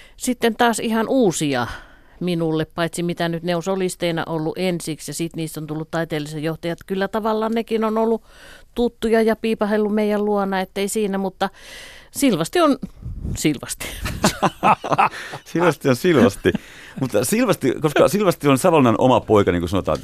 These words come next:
Speaker 2: että Jorma Silvasti on käynyt sillä koulunsa ja on sillä, sillä tavalla savonlinnalainen, vaikka onkin käynyt Leppävirralla syntymässä. Niin liittyykö sulle, Jorma Silvasti, myös tähän Savonlinnan tää kova kohtalo? Miten rakennemuutos on kurittanut Savonlinnaa? Ylipäätään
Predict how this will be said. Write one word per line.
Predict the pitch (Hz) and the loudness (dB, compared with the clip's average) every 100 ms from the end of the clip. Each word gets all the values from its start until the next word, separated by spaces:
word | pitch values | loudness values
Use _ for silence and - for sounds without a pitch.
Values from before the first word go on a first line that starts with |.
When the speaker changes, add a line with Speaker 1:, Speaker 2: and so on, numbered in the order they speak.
| - 50 | -8 -8
Speaker 2:
että | 73 - | -8 -4
Jorma | 107 101 - - | -2 -2 -6 -10
Silvasti | - 104 92 95 | -6 -6 -4 -4
on | |
käynyt | 87 82 | -2 -2
sillä | 92 85 | -2 0
koulunsa | 101 98 85 - 80 | 2 2 0 -2 -2
ja | 78 76 - - - - | 0 -2 -6 -18 -20 -8
on | 92 87 | -6 -4
sillä, | 95 90 - | -4 -4 -2
sillä | 98 82 | -4 -2
tavalla | 78 78 | -2 -2
savonlinnalainen, | 95 85 78 78 78 | -2 -4 -2 -4 -4
vaikka | 78 - 90 | -6 -6 -10
onkin | 78 | -6
käynyt | 92 82 | -6 -2
Leppävirralla | 98 - 87 87 85 | -4 -2 -4 -2 -2
syntymässä. | 147 131 92 80 - - - - - - 107 | 2 2 2 -4 -6 -10 -10 -20 -20 -10 -2
Niin | 110 - - - | -2 -2 -14 -12
liittyykö | - 208 247 226 - | -4 -2 -2 -6 -4
sulle, | 147 127 | 4 4
Jorma | - 131 120 | 6 4 4
Silvasti, | 110 104 107 | 0 -2 0
myös | 107 - | -2 0
tähän | 113 | 0
Savonlinnan | 107 123 107 90 78 | 2 4 4 2 2
tää | 87 | 0
kova | - 147 110 95 | 0 2 2 2
kohtalo? | 135 - - 78 - | 0 0 -2 -2 -2
Miten | 98 104 104 | -2 -2 -4
rakennemuutos | - 131 120 95 87 85 90 | -2 0 2 2 0 -2 -2
on | 92 | -4
kurittanut | - 131 107 - 78 | -2 0 0 -2 -4
Savonlinnaa? | - 85 78 76 73 73 76 - - | 0 2 2 -2 -4 -6 -8 -14 -8
Ylipäätään | 110 143 113 92 80 | -2 2 2 4 0